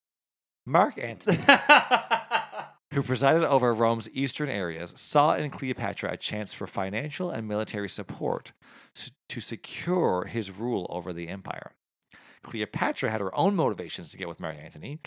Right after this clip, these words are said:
Speaker 1: In exchange for her help, she sought the return of Egypt's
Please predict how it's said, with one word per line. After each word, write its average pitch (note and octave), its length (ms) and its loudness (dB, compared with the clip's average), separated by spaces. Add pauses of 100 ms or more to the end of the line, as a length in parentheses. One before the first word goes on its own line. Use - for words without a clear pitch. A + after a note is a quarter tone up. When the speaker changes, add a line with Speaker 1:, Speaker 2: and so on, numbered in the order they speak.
(400)
Speaker 1:
In B2 60 -2
exchange E3+ 560 -4
for A#2 160 0
her A2+ 220 -4
help, D3 280 0
she D#3+ 220 -4
sought A#2+ 300 2
the G#2 80 -8
return B2+ 520 -4
of F#2+ 220 -12
Egypt's A2+ 420 -6